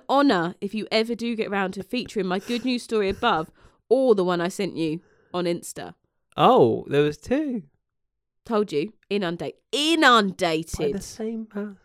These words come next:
Speaker 1: You
Speaker 2: No,
Speaker 1: Yeah.
Speaker 2: doesn't matter. Okay.
Speaker 1: But in amongst the
Speaker 2: Right,
Speaker 1: emails and the
Speaker 2: okay.
Speaker 1: Instagram, oh, my phone, I've muted the notifications. I can't
Speaker 2: Yeah.
Speaker 1: keep up with it.
Speaker 2: Yeah.
Speaker 1: That little red notification, no
Speaker 2: Mm.
Speaker 1: longer numbers,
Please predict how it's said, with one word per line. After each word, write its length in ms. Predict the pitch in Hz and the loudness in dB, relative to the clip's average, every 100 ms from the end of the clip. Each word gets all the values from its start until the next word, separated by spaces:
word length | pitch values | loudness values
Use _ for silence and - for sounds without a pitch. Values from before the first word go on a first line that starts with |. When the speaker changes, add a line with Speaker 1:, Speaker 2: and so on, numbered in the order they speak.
| 185 | -10
Speaker 1:
You 180 | 214 240 _ _ _ _ 151 | -10 -10 _ _ _ _ -4
Speaker 2:
No, 180 | 151 185 | -2 0
Speaker 1:
Yeah. 240 | 240 311 | 0 0
Speaker 2:
doesn't 60 | 170 | -2
matter. 260 | 151 - - | -4 -8 -14
Okay. 300 | 147 - 165 - | -14 -14 -14 2
Speaker 1:
But 180 | 247 - | 4 4
in 180 | - 320 | 2 2
amongst 680 | 277 269 254 185 - - - | 2 4 4 2 -6 -14 -6
the 120 | 208 277 | 2 4
Speaker 2:
Right, 200 | 254 262 | 6 4
Speaker 1:
emails 360 | 233 208 202 - | 4 2 0 0
and 140 | 190 | -2
the 80 | 170 | 0
Speaker 2:
okay. 120 | 220 | -2
Speaker 1:
Instagram, 300 | 190 - 220 | -4 -8 -6
oh, 460 | - 220 240 233 220 | 0 4 4 6 4
my 180 | 190 160 | 2 -4
phone, 560 | - - 214 214 214 190 | -6 0 4 6 6 4
I've 160 | 185 | 0
muted 300 | 208 196 190 | 0 -2 -4
the 60 | 165 | -4
notifications. 580 | 160 - - 165 170 170 | -6 -6 -8 -8 -6 -8
I 60 | |
can't 120 | 156 139 | 0 2
Speaker 2:
Yeah. 100 | 139 | 2
Speaker 1:
keep 80 | 147 | 0
up 100 | 175 | -4
with 120 | - | -4
it. 160 | 151 - _ _ - | -8 -10 _ _ -8
Speaker 2:
Yeah. 260 | 127 123 127 | -4 -4 0
Speaker 1:
That 160 | 208 220 | 0 2
little 180 | 208 214 | 2 4
red 220 | 220 220 _ _ _ _ | 2 0 _ _ _ _
notification, 800 | 190 196 - 247 202 - 156 202 - | -2 0 0 -2 -2 -2 -6 -6 -4
no 140 | 185 | -2
Speaker 2:
Mm. 40 | |
Speaker 1:
longer 300 | 180 175 165 - | 0 -2 -4 -4
numbers, 520 | 185 185 160 170 - | -2 0 -2 -4 -8